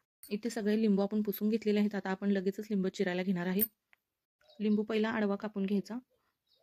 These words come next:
पुन्हा उभ्या अशा चार लिंबूच्या, एका लिंबूच्या आठ फोडी करायच्या आहेत, अर्ध्याच्या चार आणि पुन्हा ह्या अर्ध्याच्या चार,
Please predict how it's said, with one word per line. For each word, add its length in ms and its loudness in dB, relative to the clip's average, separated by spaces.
पुन्हा 360 0
उभ्या 340 -4
अशा 160 -6
चार 180 0
लिंबूच्या, 400 0
एका 200 -4
लिंबूच्या 360 0
आठ 80 -6
फोडी 220 -4
करायच्या 320 -8
आहेत, 160 -6
अर्ध्याच्या 360 -6
चार 220 -8
आणि 160 -8
पुन्हा 240 -4
ह्या 140 0
अर्ध्याच्या 360 -8
चार, 140 -10